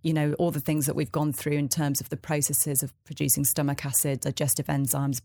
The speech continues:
bile, et cetera, if there's any fault in any of that, what happens is you don't get the food broken down into small enough bits to be absorbed.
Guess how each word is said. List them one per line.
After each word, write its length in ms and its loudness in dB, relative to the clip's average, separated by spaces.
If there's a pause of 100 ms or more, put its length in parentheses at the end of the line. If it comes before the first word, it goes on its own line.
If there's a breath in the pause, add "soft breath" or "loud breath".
bile, 400 0
et 100 -4
cetera, 500 -4 (300 loud breath)
if 120 -2
there's 120 2
any 160 2
fault 440 0
in 100 0
any 180 0
of 140 -4
that, 320 -2 (300 loud breath)
what 200 -2
happens 480 -4
is 160 -2
you 80 -2
don't 480 -2
get 380 -2
the 300 0
food 600 -2 (120)
broken 340 0
down 260 2
into 240 -2
small 460 4
enough 340 0
bits 540 -2 (200 loud breath)
to 100 -2
be 160 -2
absorbed. 720 -2